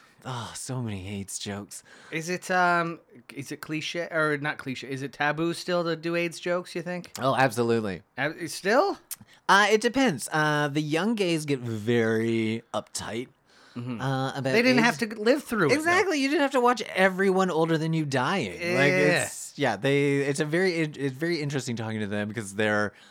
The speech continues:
Speaker 1: uh, I get the most censorship <laughs> from, from the young gays
Speaker 2: <laughs>
Speaker 1: or the audience just like, "We're not laughing at this." I'm like, "Okay."
Speaker 2: I don't know. aids is funny, all
Speaker 1: It's
Speaker 2: right?
Speaker 1: funny.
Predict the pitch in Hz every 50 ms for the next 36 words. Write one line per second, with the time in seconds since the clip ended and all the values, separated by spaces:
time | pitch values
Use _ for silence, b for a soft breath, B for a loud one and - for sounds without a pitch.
0 | b b b b b - - 104 104 - 143 135 147 147 139 139 135 127 131 135
1 | 131 127 - - 120 113 107 - 107 98 - 104 95 - - - - 147 139 -
2 | - 170 160 147 139 175 151 135 - 160 147 139 131 113 135 127 - 151 - 170
3 | 202 208 - 226 240 - - 247 - - 269 247 170 180 185 190 180 170 156 143
4 | 143 143 147 135 - 139 - 127 117 127 139 156 160 156 147 131 123 120 123 127
5 | 131 131 123 113 101 104 104 101 110 135 135 139 147 165 160 180 220 247 277 180
6 | 156 147 160 190 165 151 175 B B B B B - 151 147 120 113 113 - 120
7 | 156 170 175 175 170 175 - - - - - - - 147 127 - - - 135 123
8 | 117 107 98 90 90 95 104 113 - - - - 143 - 466 466 494 508 539